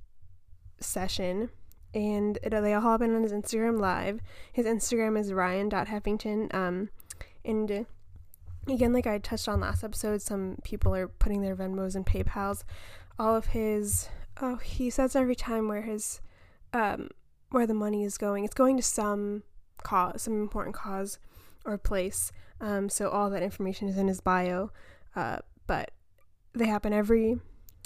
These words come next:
every Tuesday, thir-, Tuesday, Wednesday, and Thursday. So tomorrow's, if you're listening to this tonight,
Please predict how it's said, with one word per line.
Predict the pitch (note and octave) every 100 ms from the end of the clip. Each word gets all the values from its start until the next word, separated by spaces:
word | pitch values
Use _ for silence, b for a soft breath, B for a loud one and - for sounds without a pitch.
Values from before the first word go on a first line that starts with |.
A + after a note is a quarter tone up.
| - -
every | A#3 A#3 G#3+ A3+
Tuesday, | - C4 B3 - C#4+ C#4+ C#4+ C#4+ C#4 C#4 - - - _ _ - - - - - - - -
thir-, | - - A#3+ - - -
Tuesday, | - A#3+ A#3+ - C4 C4
Wednesday, | A#3 A3 G#3+ G#3
and | G3 G3
Thursday. | G3+ G3 G#3 - - - B B B B B B B -
So | A#3+
tomorrow's, | A3 A3+ G#3+ A3 A3+ A3 G#3+ A3 G#3+ - -
if | A3+
you're | G#3+
listening | G3 G3+ A3 G#3+
to | A3
this | G#3 G3 - - - - - - -
tonight, | - F#3+ F3 F#3